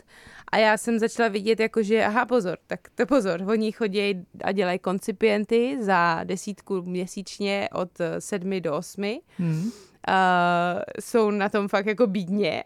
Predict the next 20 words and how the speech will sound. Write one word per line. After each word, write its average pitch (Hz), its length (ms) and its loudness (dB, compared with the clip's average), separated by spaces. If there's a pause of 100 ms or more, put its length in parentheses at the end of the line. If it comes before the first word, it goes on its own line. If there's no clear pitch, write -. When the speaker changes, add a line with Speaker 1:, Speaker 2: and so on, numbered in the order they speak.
Speaker 1:
a - 40 -2
já 190 180 0
tady 208 240 0
mám 208 220 -2
šanci 202 360 -2
jezdit 202 220 0
po 180 160 -6
světě, 196 300 -4
hrát 214 260 -2
turné 180 420 -2
a - 120 -2
trénovat 190 420 -2
vlastně 190 280 -4
třeba 185 320 0 (360)
dvakrát 180 420 -2
denně 175 300 -4
dvě 175 200 -4
hodiny, 165 440 -4
no 165 80 -8
tak - 160 -12